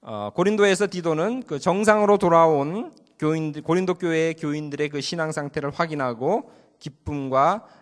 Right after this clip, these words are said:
안도감을 가지고, 어, 바울에게 돌아와서 마게도니아에서 바울과 만났던 것입니다. 어, 이전에 바울은 디도에게 고린도 교회 교인들의 신앙을 자랑한 적이 있습니다.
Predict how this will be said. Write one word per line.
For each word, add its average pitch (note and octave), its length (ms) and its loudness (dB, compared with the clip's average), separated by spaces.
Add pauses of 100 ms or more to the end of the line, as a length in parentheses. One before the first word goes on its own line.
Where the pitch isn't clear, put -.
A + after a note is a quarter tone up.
안도감을 D3 960 -2
가지고, C3+ 760 -8 (260)
어, - 140 -20 (960)
바울에게 B2 460 0
돌아와서 B2 600 -6
마게도니아에서 A#2 800 -10
바울과 A2+ 460 -10
만났던 A2 440 -12
것입니다. F#2+ 540 -12 (760)
어, G2 180 -18
이전에 F#3 540 0
바울은 D#3 520 0
디도에게 D3+ 840 -2 (560)
고린도 E3+ 500 -2
교회 D#3+ 300 2
교인들의 D3 540 0
신앙을 E3 520 -4
자랑한 B2 480 -2
적이 B2+ 200 -6
있습니다. G#2+ 600 -10